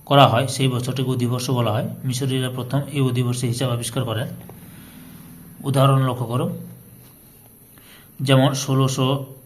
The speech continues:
দু হাজার প্রভৃতি খ্রিস্টাব্দে অধিবর্ষ ছিল, কিন্তু আঠারো হাজার, আঠারোশো, উনিশশো খ্রিস্টাব্দ অধিবর্ষ ছিল না। তিন নম্বর প্রশ্ন, জিপিএস কি,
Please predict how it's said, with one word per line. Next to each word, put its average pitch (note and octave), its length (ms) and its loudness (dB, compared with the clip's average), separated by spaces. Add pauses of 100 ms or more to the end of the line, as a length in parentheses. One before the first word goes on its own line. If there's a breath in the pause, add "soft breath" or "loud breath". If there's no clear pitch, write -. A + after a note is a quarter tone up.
(600)
দু C#3 120 0
হাজার C3+ 300 6
প্রভৃতি C3+ 480 0
খ্রিস্টাব্দে B2 680 -2 (280)
অধিবর্ষ C#3 380 2
ছিল, A#2 260 -2
কিন্তু C#3 360 -2
আঠারো A#2+ 360 2
হাজার, B2+ 240 0 (220)
আঠারোশো, C3 440 -2 (460 loud breath)
উনিশশো C3+ 320 4
খ্রিস্টাব্দ A#2+ 400 -2 (720)
অধিবর্ষ C3+ 320 4
ছিল C3 240 0
না। A2 360 -4 (1300 loud breath)
তিন E3 140 0
নম্বর D3+ 200 0
প্রশ্ন, C3 320 0
জিপিএস C#3+ 520 0
কি, C#3+ 140 -4